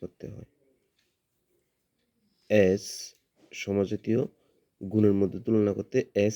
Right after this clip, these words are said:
ব্যবহার করা হয়। যেমন,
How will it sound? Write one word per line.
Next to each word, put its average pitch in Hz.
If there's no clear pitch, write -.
ব্যবহার 90
করা 85
হয়। 80
যেমন, 101